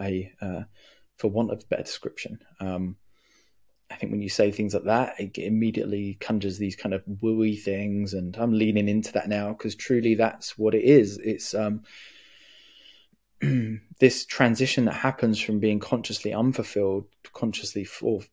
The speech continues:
to fulfilled to consciously fulfilled is not when you get the next thing. It's when you accept that the next thing is not gonna be the thing that gets you happiness. It's when you let go of that idea.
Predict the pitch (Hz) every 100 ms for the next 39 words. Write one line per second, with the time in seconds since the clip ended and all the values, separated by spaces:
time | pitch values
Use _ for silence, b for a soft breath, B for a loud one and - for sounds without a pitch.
0 | _ - 117 - - - 147 143 - 101
1 | 98 - 113 110 107 131 135 104 101 113
2 | 127 131 139 127 117 110 113 - 117 110
3 | - _ - 117 110 110 - - - 135
4 | 117 98 98 b b b b - 110 -
5 | 117 110 107 - - 127 - 117 107 107
6 | 110 - - 110 101 104 101 110 - 113
7 | 104 110 104 101 - 110 104 101 - _
8 | 107 - - 98 117 110 117 101 - -
9 | - - _ _ _ _ _ _ _ _
10 | _ _ - 123 117 113 113 113 110 107
11 | 101 101 98 - -